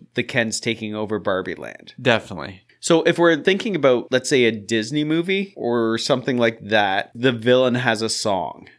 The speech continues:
Speaker 2: Yeah, yeah, like Gaston in Beauty and the Beast.
Speaker 1: Yeah, or I was thinking, uh, Poor Unfortunate Souls from Little Mermaid.
Speaker 2: Right, yes, okay.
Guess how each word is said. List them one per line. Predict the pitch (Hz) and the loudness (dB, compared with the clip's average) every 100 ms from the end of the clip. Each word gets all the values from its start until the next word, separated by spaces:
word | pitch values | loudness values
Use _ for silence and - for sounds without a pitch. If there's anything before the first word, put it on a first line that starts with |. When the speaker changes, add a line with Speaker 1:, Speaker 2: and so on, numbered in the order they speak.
| - | -6
Speaker 2:
Yeah, | 113 104 90 - _ | 0 0 0 -6 _
yeah, | 98 98 | -4 0
like | 107 117 | 2 2
Gaston | 131 113 - - 120 113 - - | 2 2 0 2 4 4 0 -6
in | 113 | -6
Beauty | 107 110 107 | -2 -2 -2
and | 98 | -4
the | |
Beast. | 90 107 98 - - | -4 -4 -4 -6 -6
Speaker 1:
Yeah, | 175 165 135 101 113 - | 2 4 4 2 -2 2
or | 143 143 | 4 6
I | 139 | 6
was | 147 143 | 4 2
thinking, | 147 135 143 127 120 | 0 2 2 0 2
uh, | 117 113 | 2 2
Poor | - 135 123 | 2 4 4
Unfortunate | 120 127 117 123 98 | 2 -2 -2 -4 -8
Souls | - 113 104 | -4 -4 -4
from | - 113 107 107 107 101 131 | -4 -2 0 -2 -6 -12 -12
Little | 135 131 123 110 | -4 0 0 0
Mermaid. | 107 104 90 - - _ | -4 -6 -8 -12 -20 _
Speaker 2:
Right, | 110 90 - - | -2 -2 -2 -12
yes, | - 95 - - | -4 -4 -4 -14
okay. | - 87 85 | -8 -8 -8